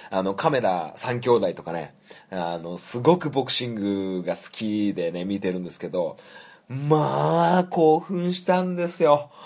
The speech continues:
うん、井上尚弥選手、めちゃくちゃ強いんですよ。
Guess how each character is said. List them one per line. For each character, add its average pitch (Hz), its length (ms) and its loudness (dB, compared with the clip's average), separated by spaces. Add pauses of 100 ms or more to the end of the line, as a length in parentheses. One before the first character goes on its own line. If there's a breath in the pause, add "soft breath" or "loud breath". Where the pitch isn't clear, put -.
(440 loud breath)
う 147 560 2
ん、 135 40 -10
井 147 160 -4
上 196 420 -2
尚 190 380 2
弥 120 160 -4
選 104 320 -6
手、 90 200 -8
め 85 340 -4
ち 127 160 0
ゃ 202 60 2
く 202 200 -10
ち 190 120 2
ゃ 185 60 2
強 175 260 0
い 139 60 0
ん 104 40 -6
で 85 60 -8
す - 80 -10
よ。 69 140 -6